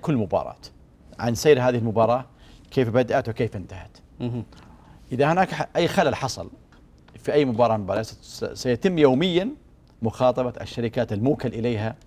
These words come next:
Speaker 1: القيام بتنفيذ هذه المباريات حتى يعني ال-، ال-، يتم التأكد بأننا جادين وأننا العملية ما هو والله خذ المشروع هذا وخلاص ونفذ وأنام لنهاية الدوري أقول له كثر خيرك وهذا حسابك.
Speaker 2: مم.
Speaker 1: متى ما حس الطرف الآخر لديه رقابة لصيقة خليني أقول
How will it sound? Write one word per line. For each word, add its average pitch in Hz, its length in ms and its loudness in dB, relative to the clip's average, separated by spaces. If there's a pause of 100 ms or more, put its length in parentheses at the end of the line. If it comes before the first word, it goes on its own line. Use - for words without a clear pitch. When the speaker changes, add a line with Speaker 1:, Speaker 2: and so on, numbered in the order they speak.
(600)
Speaker 1:
القيام 104 420 -4
بتنفيذ 101 380 -6
هذه 101 140 0
المباريات 98 480 -6 (100)
حتى 110 420 -6 (400)
يعني 92 380 -8
ال-، 90 140 -14
ال-، 82 320 -14
يتم 117 240 -4
التأكد - 420 -8
بأننا 98 320 -10
جادين 127 540 -6 (520)
وأننا 98 340 -4
العملية 104 300 -4
ما 110 80 -2
هو 104 60 0
والله 101 180 0
خذ 120 200 -6
المشروع 110 720 -2
هذا 101 80 -4
وخلاص 110 380 -6
ونفذ 113 400 -2 (320)
وأنام 135 380 0
لنهاية 120 240 0
الدوري 120 260 4
أقول 117 140 0
له 110 60 0
كثر 127 280 -4
خيرك 117 300 -2
وهذا 110 140 -4
حسابك. - 520 -2 (680)
Speaker 2:
مم. 120 100 -10 (300)
Speaker 1:
متى 113 200 -2
ما 120 120 0
حس - 240 -4
الطرف 131 320 0
الآخر 110 180 -2
لديه 110 300 -2
رقابة 117 440 2
لصيقة 139 500 -2
خليني 104 240 -8
أقول 78 200 -12